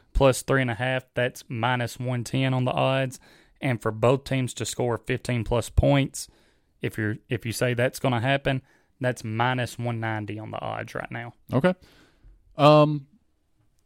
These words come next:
Speaker 2: I'm gonna, I, I, I'm staying away from the point spread, so I don't know on that one for sure.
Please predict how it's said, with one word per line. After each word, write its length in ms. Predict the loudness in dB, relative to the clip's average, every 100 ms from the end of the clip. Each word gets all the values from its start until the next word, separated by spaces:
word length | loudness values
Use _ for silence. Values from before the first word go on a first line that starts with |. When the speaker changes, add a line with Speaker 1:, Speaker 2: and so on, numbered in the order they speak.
| _
Speaker 2:
I'm 140 | 2 4
gonna, 240 | 4 2 0 -16 _ _ _ _ _ _ _ -20 -2
I, 240 | 4 6 6 2
I, 140 | 0 0 _ _ 0
I'm 220 | 4 4
staying 320 | 2 6 8 10
away 140 | 10
from 140 | 8
the 60 | 0
point 180 | -2 -4
spread, 220 | -6 -2
so 120 | 2
I 80 | 2 4 8
don't 300 | 10 10 6
know 300 | 4 4 0
on 140 | -2
that 140 | -2 -4
one 140 | -6
for 80 | -8
sure. 200 | -6